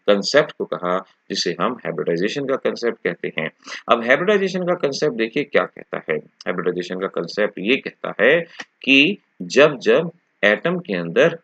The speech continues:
bonding होनी होती है, जब जब atom के अंदर bonding होनी होती है, तो central atom के सभी orbital intermix होते हैं। यहाँ bonding होनी है central atom कौन? carbon। तो इसने कहा कि इसके सभी orbital आपस में intermix हो जाएंगे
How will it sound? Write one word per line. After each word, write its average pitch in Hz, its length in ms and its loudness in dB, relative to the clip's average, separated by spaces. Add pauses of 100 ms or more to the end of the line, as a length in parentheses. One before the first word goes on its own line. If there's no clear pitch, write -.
(280)
bonding 107 420 4
होनी 82 280 -8
होती - 320 -12
है, 67 140 0 (460)
जब 156 240 6
जब 196 200 2
atom 135 320 2
के 120 140 0
अंदर 101 260 2
bonding 92 440 -2
होनी 87 220 -6
होती 90 400 -4
है, 92 200 4 (340)
तो 135 60 4
central 151 580 2
atom 104 360 0
के 107 120 -4
सभी 101 360 0
orbital 95 580 2 (220)
intermix 101 560 0
होते - 320 -12
हैं। 76 100 -2 (460)
यहाँ 147 240 4
bonding 143 300 2
होनी 143 180 -2
है 170 160 -4 (200)
central 107 320 0
atom 101 180 2
कौन? 101 160 0
carbon। 98 480 2 (260)
तो 95 60 0
इसने 107 220 0
कहा 139 280 2 (280)
कि 143 80 2 (160)
इसके 147 260 -2
सभी 156 360 2
orbital 151 400 4
आपस 127 320 2
में 120 100 -2
intermix 104 480 -4
हो 92 60 0
जाएंगे 92 560 2